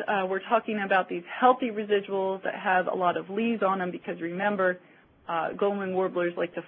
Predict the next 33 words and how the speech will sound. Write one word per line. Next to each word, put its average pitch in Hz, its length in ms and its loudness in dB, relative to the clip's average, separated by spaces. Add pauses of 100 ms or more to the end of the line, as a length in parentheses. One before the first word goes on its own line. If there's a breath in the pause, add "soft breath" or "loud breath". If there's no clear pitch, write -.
forage 202 420 4
in - 100 -6
all 214 340 4
strata 175 400 2 (460 loud breath)
of 190 200 2
the 196 60 0
vegetation. 185 880 0
So 170 240 2
when 190 220 -2
they're 202 140 -2
in 185 100 -2
the 170 100 -2 (140)
trees, 214 340 0
they're - 180 -6
foraging, 170 680 -2
uh, 180 220 -6 (100)
for 190 340 2 (640 soft breath)
those 180 160 -4 (100)
caterpillar 196 640 4
larvae 170 460 0 (140)
in, 202 260 2 (220)
in 202 160 -2
the 190 60 0
leaves 165 340 -4
of - 80 -10
these - 140 -12 (140)
trees. - 220 -10 (100)
So 160 320 -2
a 180 80 -2
healthy 190 360 -2
residual 165 480 -4
would 160 160 -8
be, 160 260 -6